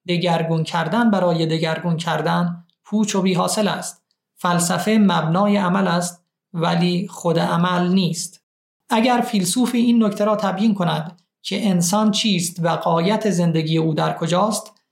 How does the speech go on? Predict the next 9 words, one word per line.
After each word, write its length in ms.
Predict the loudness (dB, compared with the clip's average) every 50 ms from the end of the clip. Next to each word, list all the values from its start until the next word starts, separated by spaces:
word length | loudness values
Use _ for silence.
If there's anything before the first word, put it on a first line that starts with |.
| _ _ _ -2
بدین 300 | 0 2 4 4 4 4
ترتیب 540 | 2 2 0 0 0 2 2 2 2 2 2
به 80 | 2 2
من 280 | 2 4 4 2 2
راهی 400 | 2 2 2 4 4 4 2 2
را 120 | 2 2 0
نشان 320 | 0 0 0 0 0 0
داده 200 | 0 0 -2 0
است، 460 | 0 0 0 0 -2 -4 -6 -12 -16